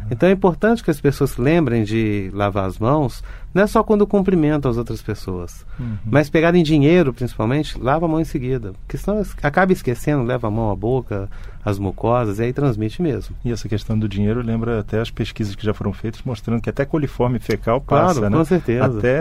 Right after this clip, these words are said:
Speaker 2: é, é tóxico também,
Speaker 1: Ué, tem
Speaker 2: cocaína.
Speaker 1: moeda que cai no chão, né?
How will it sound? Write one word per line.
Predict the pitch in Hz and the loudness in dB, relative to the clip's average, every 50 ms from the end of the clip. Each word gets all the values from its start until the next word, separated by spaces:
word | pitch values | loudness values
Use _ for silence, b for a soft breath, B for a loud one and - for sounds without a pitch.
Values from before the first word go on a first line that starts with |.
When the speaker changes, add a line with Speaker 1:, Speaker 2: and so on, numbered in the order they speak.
| 156 - | 2 0
Speaker 2:
é, | - 131 120 120 117 110 107 - | -2 -2 -2 0 0 0 -2 -2
é | - 110 104 95 - - - | -2 -2 -2 -2 -2 0 2
tóxico | 123 139 143 - - - - 101 - 107 98 87 - - | 2 2 2 0 -4 -8 -8 -8 -6 -6 -6 -6 -4 0
também, | - 202 156 | 2 4 4
Speaker 1:
Ué, | 110 104 | 4 4
tem | - 139 135 | 2 2 2
Speaker 2:
cocaína. | 135 131 127 127 135 135 | 2 4 4 4 4 4
Speaker 1:
moeda | 117 143 | 4 4
que | 123 113 139 | 2 2 2
cai | 143 - 135 135 131 | 2 2 2 2 2
no | 131 135 123 | 2 0 0
chão, | - - - 131 135 151 175 190 185 | 0 0 2 4 4 4 4 4 4
né? | 147 127 143 165 175 | 2 4 4 4 4